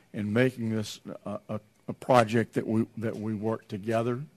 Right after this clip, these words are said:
to accomplish the goals that we need to. And Madam President, thank you for your leadership, your willingness to step up and say,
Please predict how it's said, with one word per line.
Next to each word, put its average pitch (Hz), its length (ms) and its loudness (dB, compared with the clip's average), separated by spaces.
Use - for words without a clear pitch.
to 117 100 -2
accomplish 113 500 0
the 120 120 0
goals 110 500 4
that 110 160 -4
we 110 240 -4
need 120 320 -2
to. 120 280 0
And 110 140 -2
Madam 120 260 2
President, 117 540 4
thank 120 240 0
you 120 60 -6
for 113 160 -4
your 110 220 -2
leadership, 107 600 -2
your 110 160 0
willingness 107 560 0
to 113 100 -8
step 110 300 -4
up 110 100 -4
and 107 100 -10
say, 110 260 -4